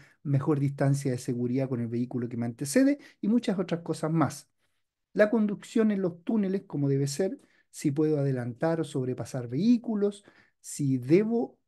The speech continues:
eh, o estoy autorizado a tocar en algún momento la bocina, la sirena para los vehículos de emergencia, eso lo vamos a ir viendo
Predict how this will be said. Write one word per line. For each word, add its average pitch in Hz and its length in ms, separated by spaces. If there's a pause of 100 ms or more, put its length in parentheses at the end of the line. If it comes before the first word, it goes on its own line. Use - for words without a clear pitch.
eh, 139 240
o 135 100
estoy 180 240
autorizado 170 640
a 160 80
tocar 147 240
en 147 80
algún 135 240
momento 135 400
la 110 100
bocina, 165 760 (260)
la 135 200
sirena 165 460
para 139 160
los 123 160
vehículos 123 380
de 117 60
emergencia, 214 580 (320)
eso 170 220
lo 175 100
vamos 156 300
a 147 40
ir 151 120
viendo 170 480